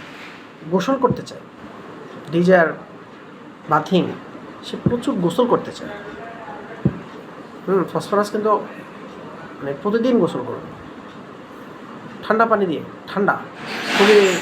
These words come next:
গোসল করতে খুব পছন্দ বোধ করে। এরপর ফসফরাসের একটা যারা সিমটম হলো, বা না, এটা পার্টিকুলার সিমটম, সেটা হলো বার্নিং সেনসেশন, জ্বালা পোড়া থাকে।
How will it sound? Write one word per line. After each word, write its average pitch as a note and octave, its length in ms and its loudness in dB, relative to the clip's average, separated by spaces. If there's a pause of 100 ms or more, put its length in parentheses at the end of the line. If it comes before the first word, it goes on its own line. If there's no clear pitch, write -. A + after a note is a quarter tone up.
গোসল E3+ 200 -2
করতে F3 240 -2
খুব F#3+ 240 2
পছন্দ D#3+ 280 0
বোধ C3+ 200 -4
করে। A#2 120 -10 (3750)
এরপর A#3 260 4
ফসফরাসের B3 680 2 (160)
একটা F3 500 6 (600)
যারা E3+ 200 6
সিমটম E3 300 2
হলো, D3+ 340 4 (180)
বা D3 340 4 (1000)
না, D#3 120 2
এটা E3 360 4
পার্টিকুলার F#3 340 6
সিমটম, D3 400 0 (220)
সেটা - 200 -2
হলো D#3 80 4
বার্নিং F#3+ 340 4
সেনসেশন, C#3+ 480 -2
জ্বালা F3 200 6
পোড়া C#3+ 180 -2
থাকে। B2 260 -10